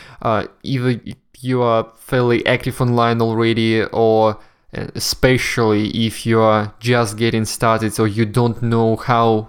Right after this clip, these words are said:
exactly to start with, uh, this whole confusing social media game. Uh, I hope you enjoyed the podcast. Uh, and, uh, before we get there, as a side note, just a reminder that, uh, you can support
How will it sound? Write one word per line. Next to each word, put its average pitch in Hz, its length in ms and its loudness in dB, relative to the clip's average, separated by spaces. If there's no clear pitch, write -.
exactly 110 540 -2
to - 140 -10
start - 540 0
with, 113 440 -2
uh, 110 220 4
this 110 240 -2
whole 113 300 2
confusing 110 560 -2
social 113 420 0
media 107 300 0
game. 85 380 -6
Uh, 131 260 0
I 135 60 -4
hope 151 240 -2
you 170 60 2
enjoyed 151 280 2
the 147 60 0
podcast. - 760 -2
Uh, 120 280 2
and, 120 360 0
uh, 127 80 2
before 127 300 0
we 131 80 0
get 135 280 -2
there, 156 260 2
as 123 260 -2
a 113 60 -6
side 120 400 0
note, 139 260 0
just 120 300 -2
a 120 60 0
reminder 117 540 0
that, 107 540 -2
uh, 117 140 4
you 110 320 0
can 139 180 0
support 127 720 -2